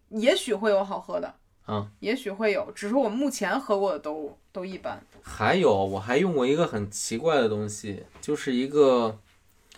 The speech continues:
Speaker 2: 一个手压的浓缩咖啡机。
Speaker 1: 这是啥？
Speaker 2: 就是一个杯子大小的一个，大概三百块钱。
Speaker 1: 我没见过。
Speaker 2: 它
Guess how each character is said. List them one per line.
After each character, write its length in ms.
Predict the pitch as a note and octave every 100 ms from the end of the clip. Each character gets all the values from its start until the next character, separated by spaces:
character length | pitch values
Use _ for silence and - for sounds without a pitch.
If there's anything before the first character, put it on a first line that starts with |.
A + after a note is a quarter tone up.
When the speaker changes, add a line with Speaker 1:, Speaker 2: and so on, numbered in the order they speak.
| - - _ - _ - -
Speaker 2:
一 140 | C#3+
个 180 | E3+ D#3
手 540 | - - - G#2 E2+
压 260 | A#2+ C#3+ D3+
的 200 | B2 G#2
浓 160 | G#2
缩 180 | A2+ C3+
咖 160 | B2 A#2
啡 160 | G#2+
机。 320 | G#2 F#2+ F2+ - _ _ _ _
Speaker 1:
这 140 | G#3+
是 100 | G3+
啥？ 440 | G#3 - C3+ - - _ -
Speaker 2:
就 120 | E3
是 140 | D3
一 80 | C3+
个 300 | C3+ D3 C3+ B2 -
杯 180 | D3+ D#3+
子 140 | C3+
大 140 | A#2 A2
小 200 | G2+ F2+
的 80 |
一 140 | F#2 F#2+
个， 180 | G2+ F#2+
大 200 | - C3+
概 120 | C3
三 300 | B2+ D3+ C#3+
百 80 | G2+
块 180 | G2+
钱。 200 | F#2+ - - - - - _ _ -
Speaker 1:
我 80 | A3+
没 200 | A3+ G#3+
见 320 | A3+ A3 F#3+
过。 240 | - - _ -
Speaker 2:
它 160 | -